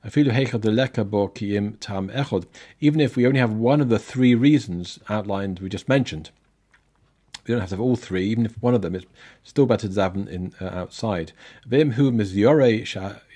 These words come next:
yafsikuhu over derochim. If he's worried that passers-by are going to, uh, stop and interrupt him, yispalo tefillah katsora.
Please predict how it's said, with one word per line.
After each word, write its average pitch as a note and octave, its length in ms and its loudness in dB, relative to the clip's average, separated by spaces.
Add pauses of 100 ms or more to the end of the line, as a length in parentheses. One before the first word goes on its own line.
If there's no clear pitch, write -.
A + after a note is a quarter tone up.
yafsikuhu G2+ 1200 -2 (240)
over F#2+ 320 -2
derochim. F#2+ 560 -4 (400)
If G2 100 -14
he's G2 140 -2
worried C#3 360 6
that A2 120 -4
passers-by A2+ 640 -4
are G#2+ 80 0
going G#2 240 -2
to, F#2+ 420 -2 (140)
uh, G2+ 60 -8
stop - 340 -6
and G2 80 -2
interrupt G#2 400 -2
him, G2 300 -4 (340)
yispalo C3+ 520 2
tefillah G#2 340 -4
katsora. A#2+ 540 2